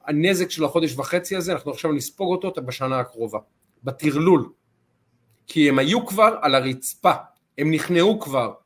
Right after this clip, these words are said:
הם כבר קיבלו את התבוסה, ואנחנו נתנו להם את הדלק למדורה שהם עכשיו מבעירים לנו על הראש. ואוי לנו, ואוי לעצמנו, ואוי למנהיגינו,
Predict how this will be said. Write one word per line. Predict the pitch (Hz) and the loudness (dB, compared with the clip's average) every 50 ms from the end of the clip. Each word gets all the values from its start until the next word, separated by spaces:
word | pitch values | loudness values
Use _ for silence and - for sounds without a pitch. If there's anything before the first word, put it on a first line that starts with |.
| _ - | _ -12
הם | 139 131 | -10 -4
כבר | 135 151 | -4 -4
קיבלו | - - 170 156 139 180 226 233 | -4 -2 -4 -2 0 4 4 4
את | 208 214 | 4 2
התבוסה, | 160 - 131 139 151 143 - - 151 123 - - - _ _ _ _ _ _ _ | 0 -6 -6 -6 -6 -6 -4 -2 -2 -2 -2 -6 -14 _ _ _ _ _ _ _
ואנחנו | - 127 123 147 180 202 202 - 208 214 208 214 - | -2 0 0 2 2 0 0 -2 -4 -4 -4 -4 -6
נתנו | 139 127 - 165 151 151 151 | -8 -4 -2 0 0 0 0
להם | 147 143 143 147 151 147 _ _ - | 0 -2 -2 -4 -6 -8 _ _ -16
את | - - | -12 -10
הדלק | 117 110 107 139 156 151 151 156 151 - - | -10 -6 0 2 2 2 2 -2 -4 -6 -8
למדורה | 123 113 113 113 101 113 117 107 131 147 160 160 - _ _ - | -8 -8 -8 -8 -8 -8 -4 -2 0 0 0 -2 -6 _ _ -14
שהם | - 131 113 113 | -10 -10 -8 -8
עכשיו | - - - 147 | -8 -6 -6 -4
מבעירים | 143 135 127 - 151 147 131 123 151 156 | -4 -4 -6 -6 -6 -6 -4 -2 -2 -2
לנו | 156 156 151 143 135 | -2 -2 -2 -4 -4
על | 120 113 | -6 -6
הראש. | 110 107 113 113 - - - - _ _ _ _ _ _ _ - | -8 -8 -8 -8 -10 -10 -18 -20 _ _ _ _ _ _ _ -10
ואוי | 101 139 151 - 175 175 175 165 | -6 -6 -2 0 2 4 4 4
לנו, | 156 165 156 151 156 160 170 170 170 - _ _ _ | 2 0 0 0 0 -2 -2 -4 -6 -10 _ _ _
ואוי | 107 127 147 160 165 160 | -8 -4 -2 0 0 0
לעצמנו, | 156 143 120 - - - 147 147 147 147 156 160 151 127 | 0 0 -2 -4 -6 -6 -4 -2 -2 -2 -2 -4 -4 -6
ואוי | 127 139 151 165 | -6 -6 -4 -4
למנהיגינו, | 165 151 147 139 139 131 131 120 117 147 147 143 147 147 151 | -2 -2 -4 -4 -4 -6 -8 -6 -2 -2 0 0 0 -4 -4